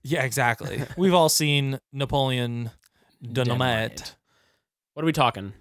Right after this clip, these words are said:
Speaker 1: Well, we're talking a trailer that I actually, the first time I saw this trailer was when I was going to see Jojo Rabbit. And as I was watching this trailer, I'm like, "This is perfect for this episode." 'Cause you get some action, but, like,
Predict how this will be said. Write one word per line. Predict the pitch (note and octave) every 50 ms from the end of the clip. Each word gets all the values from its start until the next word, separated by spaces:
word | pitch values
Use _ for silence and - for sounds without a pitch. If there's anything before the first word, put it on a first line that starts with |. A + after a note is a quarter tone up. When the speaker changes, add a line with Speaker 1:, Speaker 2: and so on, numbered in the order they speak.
| _ _ _ _ _ _ _ _ _ _ _
Speaker 1:
Well, | - E3+ G3+ F#3+ F3+ F3 F#3+ G3 E3+ _ _ _ _ _ _ _ _ _ _ _ _ _ _ _ _ _ -
we're | D#3+ E3
talking | B3+ B3+ C4 C#4 B3
a | G#3+
trailer | - - F#3 F3 E3 D3+ C#3 C3+ C3
that | B2 C3 C3+
I | D3+ G3
actually, | B3 D4 - - - F3+ E3 D#3 D3 C#3+ C3+
the | B2 C3+
first | - - F#3 G3 F#3+ -
time | G#3 F#3 C#3+
I | B2
saw | A2 - - - B2+ C3 C3+
this | D3+ -
trailer | - - E3 E3+ F3 F#3 G#3 G#3+ A3 - _ -
was | D#3 A3 D4+ C#4 G#3+ G3+ G#3 B3 B3 - - -
when | C#3+ C#3+ C#3+ D#3+ D#3+ D#3
I | D3+ D3+
was | D3+ C#3+ C#3+
going | D3 C#3+ C#3+ C#3+
to | D3 C#3+
see | - - C#3+ C3
Jojo | B2+ C3 C3 B2 C3+ C3+ B2+
Rabbit. | C3+ D3 D#3 D3 A#2+ A#2 -
And | B2+ C3 - -
as | D3 D#3 E3 D#3+
I | E3+
was | E3 C#3 D3+
watching | D3 D3+ D3+ D3+ C#3+
this | C3+ -
trailer, | - D3+ D3+ D3+ D#3
I'm | D3 C#3 B2+
like, | A#2+ A#2 - _ _ _ - -
"This | D3+ B2+
is | D#3 D3
perfect | - D#3 D3 C3+ - A#2+ G#2+ _ _
for | _ - C3+
this | A#2+ A#2 -
episode." | B2+ A#2 - A#2+ - - C3+ B2 B2 B2 - _ _ _ _ _ -
'Cause | C3+ B2+ B2 A#2+ A#2+ A#2 A#2 A#2 A#2 A#2 A2+ A2+ - - - _ _ _ -
you | C#3
get | C3+ C3+ B2+ A2+ _ -
some | - - A2+ G#2+ A2 -
action, | D3 D#3+ E3+ - - G3 F#3+ F#3+ F3+
but, | D#3 B2 B2
like, | B2+ B2 A2+ -